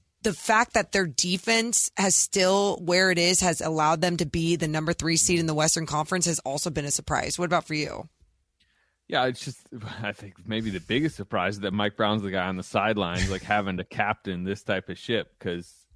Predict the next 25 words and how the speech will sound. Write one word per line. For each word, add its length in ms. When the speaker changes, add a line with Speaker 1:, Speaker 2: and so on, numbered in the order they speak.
Speaker 2:
you 140
know, 300
you, 340
we 160
all 140
know 140
who 80
Mike 260
Brown 240
is 160
at 80
his 160
core. 420
Uh, 240
go 80
back 220
to 60
his 140
Cleveland 400
days, 260
right? 180
He's 160
like, 180
you 100
know, 220